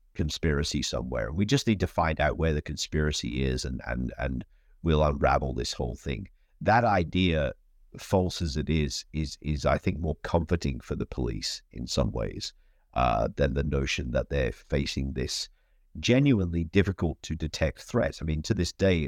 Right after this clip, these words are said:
lone wolf terrorism is a, is a difficult thing to, to combat because it,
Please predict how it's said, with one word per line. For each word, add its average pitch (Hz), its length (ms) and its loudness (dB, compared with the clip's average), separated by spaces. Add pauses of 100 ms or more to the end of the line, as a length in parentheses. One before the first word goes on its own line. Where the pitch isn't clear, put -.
lone 85 320 2
wolf 76 220 -4
terrorism 73 680 -2
is 80 160 -4
a, - 80 -6
is 76 140 -2
a 78 80 -2
difficult 80 560 -2
thing 76 360 0 (540)
to, 69 360 0
to - 260 -2
combat 101 600 0 (120)
because 65 520 -2 (460)
it, - 220 -4